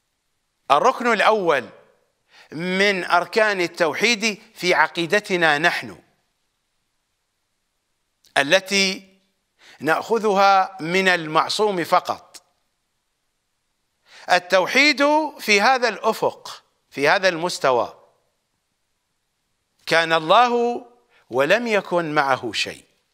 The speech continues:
الركن الثاني، التوحيد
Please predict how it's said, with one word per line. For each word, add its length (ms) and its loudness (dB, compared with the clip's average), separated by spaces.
الركن 440 4
الثاني، 540 0
التوحيد 960 2